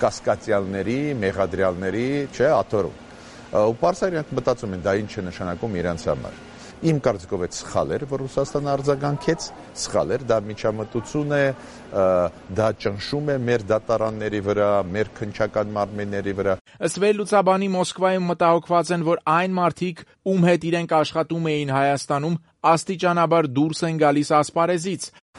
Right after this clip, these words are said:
Speaker 1: Ազդեցությունը Ռուսաստանի ստեղ տարբեր մեխանիզմներով է,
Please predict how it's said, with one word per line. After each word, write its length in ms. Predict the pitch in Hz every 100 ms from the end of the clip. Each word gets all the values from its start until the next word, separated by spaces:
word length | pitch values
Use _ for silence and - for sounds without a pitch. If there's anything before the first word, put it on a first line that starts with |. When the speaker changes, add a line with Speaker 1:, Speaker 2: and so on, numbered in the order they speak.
| -
Speaker 1:
Ազդեցությունը 500 | 117 113 170 - 208 151
Ռուսաստանի 460 | 139 143 - 139 139
ստեղ 200 | - 233
տարբեր 400 | - 175 180 185
մեխանիզմներով 800 | 139 117 123 123 120 127 131 135
է, 80 | -